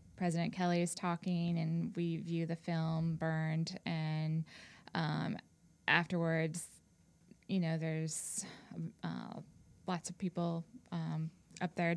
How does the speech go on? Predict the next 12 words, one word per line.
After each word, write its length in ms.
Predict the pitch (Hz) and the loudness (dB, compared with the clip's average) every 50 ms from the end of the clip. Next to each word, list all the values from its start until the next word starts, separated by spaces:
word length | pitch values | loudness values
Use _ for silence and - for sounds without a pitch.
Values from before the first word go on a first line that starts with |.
| 165 - | 0 2
discussing 680 | - 214 - - - 196 196 - 220 208 196 190 190 | 2 2 2 6 8 8 8 8 6 6 8 8 8
the 80 | 190 190 | 6 4
topic, 580 | - - 190 170 175 - 185 180 180 180 - | 4 2 2 2 2 2 4 4 4 4 2
and 200 | - 190 185 185 180 | 2 2 4 4 4
then 240 | 175 175 175 180 175 | 4 4 4 4 4
we 140 | 175 170 | 2 2
took 220 | 175 - 185 170 - | 0 -2 -2 -2 0
all 120 | 160 165 165 | 0 0 2
these 160 | 160 165 - | 0 -2 -2
classes 460 | - - 185 175 185 - 180 170 165 | 0 2 2 2 2 2 0 -2 0
on 180 | 170 165 165 165 | 0 0 0 0
it. 280 | 170 165 156 156 - | 0 0 -2 -2 -4